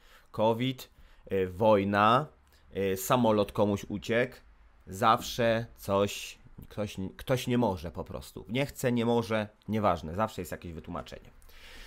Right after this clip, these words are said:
No i na koniec napisali mi jeszcze: "Each national federation represented at the event can bring an additional athlete for the dunk contest". Czyli każda reprezentacja, która jest tutaj na, na tym turnieju,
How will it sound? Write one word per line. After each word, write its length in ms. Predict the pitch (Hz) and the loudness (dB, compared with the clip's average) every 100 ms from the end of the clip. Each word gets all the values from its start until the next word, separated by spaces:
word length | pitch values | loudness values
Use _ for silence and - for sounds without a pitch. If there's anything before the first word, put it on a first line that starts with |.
| - - | -10 2
No 120 | 170 | 4
i 120 | 190 | 4
na 120 | 131 | 2
koniec 320 | 113 123 131 107 | 2 0 0 -4
napisali 320 | - 117 113 | -4 -2 0
mi 80 | 107 | 0
jeszcze: 220 | - 113 | -2 -4
"Each 340 | - 147 - | -2 -4 -4
national 440 | 107 120 123 110 98 | -4 -2 0 0 0
federation 560 | 95 87 98 123 120 | -2 0 0 -2 -4
represented 680 | 98 - 92 107 107 98 - - - | -4 -4 -2 -2 -2 -6 -10 -18 -10
at 180 | 87 85 | -8 -8
the 60 | - 135 | -6 -4
event 340 | 127 127 123 - - | -2 -2 -6 -12 -6
can 200 | 156 113 | -6 -2
bring 340 | 110 123 - | -4 -4 -4
an 140 | 101 - | -6 -6
additional 600 | - 117 123 113 104 101 - - - - - | -6 -4 -4 -4 -2 -4 -6 -20 -20 -18 -4
athlete 440 | 110 - 95 95 | -4 -2 -6 -6
for 160 | 78 78 | -8 -6
the 120 | 87 | -6
dunk 340 | 78 107 101 | -2 0 0
contest". 380 | - 69 - - | -4 -10 -10 -16
Czyli 200 | - 90 | -12 -12
każda 460 | - 95 123 110 110 | -4 2 2 4 0
reprezentacja, 720 | 101 - 87 85 101 107 107 | 0 -6 -12 -8 -4 -4 -6
która 220 | - 85 | -10 -8
jest 240 | 80 82 - | -6 -8 -10
tutaj 340 | 90 82 80 - - - - | -6 -4 -6 -10 -20 -20 -16
na, 300 | 85 85 78 - - - - - | -10 -6 -8 -10 -20 -20 -20 -10
na 160 | 95 87 | -8 -8
tym 480 | - 78 71 55 - | -8 -10 -10 -14 -8
turnieju, 580 | 101 120 170 147 135 | -4 0 0 0 -4